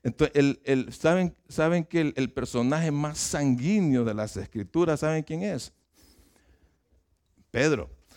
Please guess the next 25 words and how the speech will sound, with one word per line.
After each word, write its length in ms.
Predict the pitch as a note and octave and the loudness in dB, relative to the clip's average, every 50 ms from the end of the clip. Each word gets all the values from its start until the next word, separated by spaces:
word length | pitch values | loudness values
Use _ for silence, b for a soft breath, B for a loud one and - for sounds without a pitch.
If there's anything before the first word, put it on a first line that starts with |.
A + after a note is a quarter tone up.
| b b - | b b -16
Ese, 440 | - - F#2+ A2 G#2+ - G#2 F#2 - - | -8 -2 -2 -2 -2 -2 -4 -4 -4 -4
ese, 480 | F#2+ A2 B2 C3+ C3 - C#3 B2 - - | 0 0 0 0 0 0 -4 -4 -4 -6
ese 360 | G#2 A2+ C3 C#3 C#3+ C#3 D3 D3 | -6 -2 0 0 0 2 2 2
es 40 | |
el, 260 | C#3+ C#3 C3+ B2+ - - | 2 2 0 -2 -4 -6
el 200 | A#2+ A#2+ A#2 A#2 | -6 -4 0 0
más 220 | A#2+ C3 C#3+ C#3+ - | 2 2 2 2 0
sanguíneo 540 | C#3+ C3 B2 A#2+ C3 D#3 D3+ D3 C#3+ B2 A#2+ | 0 0 0 0 0 0 0 0 0 0 0
de 60 | A#2+ | -2
todos. 340 | - - D3+ D3 C3 A#2 B B B B B | -2 -2 0 0 0 0 B B B B B
Tenía 280 | - C#3+ C#3 C#3+ D#3 F3 | 2 2 4 6 6 4
ese 200 | F3 - - F3 | 4 4 4 2
impulso 500 | D#3+ C#3+ - - F#3 G3 E3+ - - D3+ | 2 2 0 0 -2 -2 -2 -2 -6 -6
siempre 680 | - - - - E3+ F3+ G3 F#3+ F#3+ - - F3 E3 | -6 -6 -2 2 2 4 4 4 2 0 0 0 0
de 140 | D3+ C3+ B2+ | 2 2 0
hablar, 400 | A#2 A2+ B2 D3 E3+ D#3+ C#3 B B B B B | 0 0 2 2 2 2 2 B B B B B
siempre 480 | - - D#3 D#3+ F#3+ G3+ F#3+ - F3+ | -2 4 6 8 6 6 4 2 0
estaba 320 | D3+ - - E3+ F3 E3+ E3 | 0 2 4 4 6 6 6
listo 680 | E3 E3 E3+ E3 D#3+ - - - B2+ G#2 D#2+ - - _ _ _ _ _ _ _ _ _ _ _ _ _ _ _ _ _ _ - _ - | 6 6 6 4 4 2 -4 -4 -4 -4 -4 -8 -12 _ _ _ _ _ _ _ _ _ _ _ _ _ _ _ _ _ _ -20 _ -6
para 200 | - G#2+ G2+ G2+ | -6 -4 0 0
hablar. 300 | G#2+ A#2 D3 E3 F3 D3+ | 0 4 4 2 2 2
Él 120 | C#3 B2 G#2 | 0 -4 0
tomaba 420 | - C#3 C3+ C3+ C3 C3+ C#3 C3+ - | 0 2 2 4 4 2 2 2 2
iniciativa 840 | - C3 C3+ C3 B2 A#2 - A#2+ G#2+ - - D3 D3+ D#3 D#3+ D3 - | 2 4 4 4 4 2 2 -2 -2 -2 0 0 0 2 2 0 0
entre, 600 | A#2+ B2 A2+ A2 G#2+ - A2+ G2+ F#2 F2 F2+ E2 | 0 -2 -2 -2 -2 -4 -4 -2 -2 -4 -6 -8